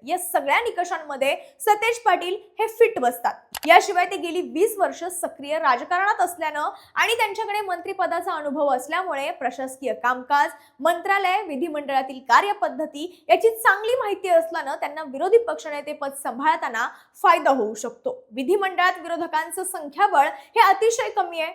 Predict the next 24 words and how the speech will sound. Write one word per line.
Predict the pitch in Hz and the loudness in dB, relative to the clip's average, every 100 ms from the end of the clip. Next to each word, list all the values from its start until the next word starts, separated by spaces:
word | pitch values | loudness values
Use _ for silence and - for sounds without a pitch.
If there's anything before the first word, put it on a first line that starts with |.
| _ | _
अशा | - 269 359 | -8 -2 -2
वेळी | 349 370 | 0 -6
मित्र | 349 349 440 | -8 -4 -2
पक्षांना | 427 359 - 330 392 | 0 -2 -6 -4 -6
सोबत | 466 - 370 370 523 381 | -6 -4 -4 2 0 0
घेऊन | 415 392 | -4 -2
चालणं | 415 302 285 302 - - - | 2 4 2 -2 -4 -10 4
हे | 392 | 6
अतिशय | 392 403 440 | 6 0 -4
महत्त्वाचं | 415 440 466 - - 214 | -4 0 2 4 2 0
ठरतं. | 240 - - - - - - | -4 -4 -8 -8 -14 -10 0
आता | 311 523 | 2 4
सतेज | 539 440 392 466 494 | 2 4 2 2 -2
पाटील | - 381 330 370 | 2 0 0 -4
यांचे | 359 339 370 | -6 -6 -10
मित्र | 311 - 427 | -12 -4 0
पक्षातील | 427 - 339 330 381 427 | 0 0 -2 -2 -2 -4
शिवसेना, | 320 285 302 339 311 339 - _ - | -2 -2 0 -2 0 -2 -6 _ 4
राष्ट्रवादी | 339 - 453 453 466 | 4 4 0 2 2
काँग्रेस, | 466 392 403 415 | 0 -2 -4 -2
शरदचंद्र | 381 311 311 330 311 302 | 0 0 -2 -6 -6 -4
पवार | 302 302 392 392 | 2 4 4 2
पक्ष | 349 - | -2 -4
आणि | 330 349 - - 349 | -4 -4 -6 -6 -2